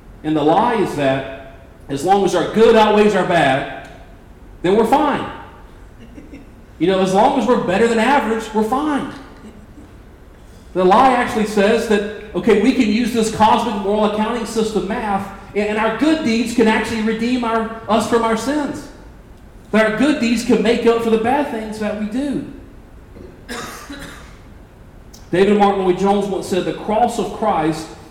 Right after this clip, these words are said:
is a standing condemnation of every view and every philosophy which says that men and women, by their own efforts, can reconcile themselves to God or that they can atone for their sin.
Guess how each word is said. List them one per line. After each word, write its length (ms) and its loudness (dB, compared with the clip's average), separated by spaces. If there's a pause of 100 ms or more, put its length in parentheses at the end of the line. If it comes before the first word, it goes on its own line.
(120)
is 160 -2
a 100 0
standing 580 -4
condemnation 760 -2
of 160 -10
every 380 -2
view 500 -4 (140)
and 100 -6
every 300 -2
philosophy 720 0
which 140 -2
says 340 -4
that 200 -4
men 300 0
and 200 -2
women, 500 -6 (120)
by 240 2
their 180 2
own 200 2
efforts, 560 0 (1000)
can 260 4
reconcile 640 2
themselves 520 -2
to 80 -4
God 520 -6 (320)
or 100 2
that 120 0
they 160 2
can 140 0
atone 520 0
for 120 -2
their 180 -2
sin. 640 -6